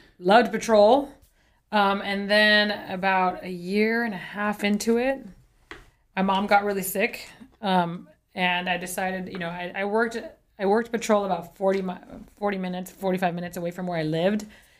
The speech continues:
And when I, I had a really hard time being away from my daughter. At that time, I only had one child, and I had such a hard time being away from her. So I decided to move up to a city where I could live and patrol in the same time. I mean, the same place,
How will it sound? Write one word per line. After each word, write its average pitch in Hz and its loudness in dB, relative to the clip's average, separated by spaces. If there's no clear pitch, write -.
And 196 -6
when 208 -2
I, 180 0
I 196 -2
had 220 0
a 214 0
really 190 -2
hard 185 -2
time 185 -6
being 170 -6
away 165 -6
from 170 -10
my 151 -10
daughter. 156 -2
At 156 -8
that 180 -6
time, 185 -6
I 175 -6
only 170 -6
had 175 -6
one 156 -10
child, 160 -2
and 180 -8
I 170 -2
had 170 -2
such 175 -8
a 180 -16
hard 160 -6
time 165 -2
being 156 -6
away 170 -2
from 185 -2
her. 165 -6
So 196 6
I 190 2
decided 190 -2
to 190 -4
move 185 2
up 180 0
to 190 0
a 180 2
city 185 -4
where 180 0
I 175 -4
could 170 -6
live 180 0
and 180 -8
patrol 180 2
in 170 -6
the 156 -10
same 175 -8
time. 180 -4
I 196 0
mean, 196 2
the 190 -2
same 190 -6
place, 185 -4